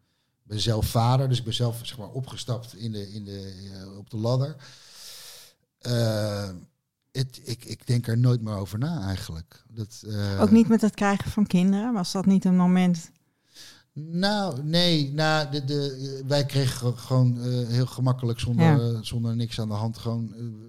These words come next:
Speaker 1: tot twee keer toe een kind. En ik vind het, eh,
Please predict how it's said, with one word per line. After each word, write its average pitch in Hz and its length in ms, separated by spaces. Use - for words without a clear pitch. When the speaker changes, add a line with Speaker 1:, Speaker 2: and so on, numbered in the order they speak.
Speaker 1:
tot - 160
twee 117 160
keer 120 120
toe 117 160
een 113 140
kind. 135 380
En 123 540
ik 131 100
vind 131 220
het, - 300
eh, 120 100